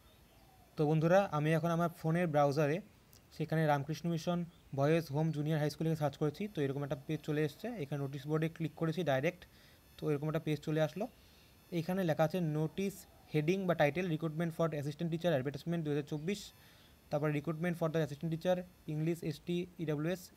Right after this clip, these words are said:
advertisement দুই হাজার চব্বিশ, এটা short নোটিশটা আছে, আপনারা পড়তে পারেন। এছাড়াও এখানে, আহ, প্রসপেক্টাসটা আছে, যেটা আপনাদেরকে আমি এখনই দেখালাম। সবগুলো কিন্তু date লেখা আছে এখানে, যেমন, আহ,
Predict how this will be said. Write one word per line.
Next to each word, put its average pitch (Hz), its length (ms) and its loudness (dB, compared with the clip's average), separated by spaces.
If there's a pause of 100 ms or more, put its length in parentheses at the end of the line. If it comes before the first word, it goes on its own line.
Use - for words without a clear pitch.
advertisement 147 400 -2
দুই 143 80 0
হাজার 143 180 0
চব্বিশ, 156 260 0
এটা 156 160 -4
short 151 220 2
নোটিশটা 147 360 -2
আছে, 180 120 -6 (180)
আপনারা 147 240 -4
পড়তে 139 240 -6
পারেন। 185 160 0 (680)
এছাড়াও 170 320 2
এখানে, 170 240 0
আহ, - 60 -8 (300)
প্রসপেক্টাসটা 165 720 2
আছে, 196 140 -2 (340)
যেটা 147 180 4
আপনাদেরকে 151 320 2
আমি 190 160 2
এখনই 175 280 0
দেখালাম। 123 300 0 (1120)
সবগুলো 175 320 0
কিন্তু 214 240 0
date 165 200 2
লেখা 135 180 4
আছে 131 140 -6
এখানে, 131 240 -4
যেমন, 151 260 -2
আহ, 143 1080 -6